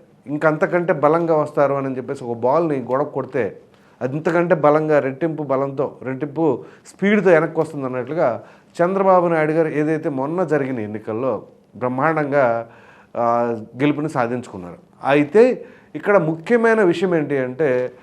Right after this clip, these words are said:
అసలు భారతదేశంలో రెండు వేల పద్నాలుగు నుంచి నరేంద్ర మోదీ గారు, అమిత్ షా గారు మాత్రమే one and two పొజిషన్‌లో కంటిన్యూ అవుతూ ఉన్నారు.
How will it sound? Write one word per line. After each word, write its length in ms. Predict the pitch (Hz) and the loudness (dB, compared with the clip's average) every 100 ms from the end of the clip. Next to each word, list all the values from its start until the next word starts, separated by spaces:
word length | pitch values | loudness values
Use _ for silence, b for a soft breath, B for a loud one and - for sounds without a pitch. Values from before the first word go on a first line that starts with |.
| b b _ | b b _
అసలు 240 | 156 160 190 | -2 2 2
భారతదేశంలో 960 | 143 156 196 196 185 175 156 151 156 | 4 6 6 4 2 2 2 2 2
రెండు 260 | 139 151 175 | 2 2 2
వేల 200 | 175 170 | 4 2
పద్నాలుగు 540 | 170 139 120 143 135 | 0 -2 -2 -2 -2
నుంచి 360 | 123 123 - - - _ b b b - | -4 -8 -10 -14 -16 _ b b b -4
నరేంద్ర 400 | 127 156 180 165 | 4 6 6 6
మోదీ 380 | 151 151 170 175 | 2 2 2 2
గారు, 420 | 165 175 190 214 - | 4 4 4 0 -2
అమిత్ 260 | 143 170 | -4 -4
షా 160 | - 180 | 0 4
గారు 200 | 160 156 | 6 4
మాత్రమే 440 | 143 147 147 190 | 2 -4 -2 -2
one 320 | 185 131 151 180 | -2 0 -2 -2
and 100 | 180 170 | -6 -2
two 80 | 180 | -2
పొజిషన్‌లో 720 | 156 147 151 151 170 139 135 B B - | 0 -2 -2 -2 0 0 -2 B B -2
కంటిన్యూ 360 | 165 165 185 170 | 0 2 2 4
అవుతూ 240 | 165 175 | 4 4
ఉన్నారు. 360 | 151 143 139 | 2 2 -2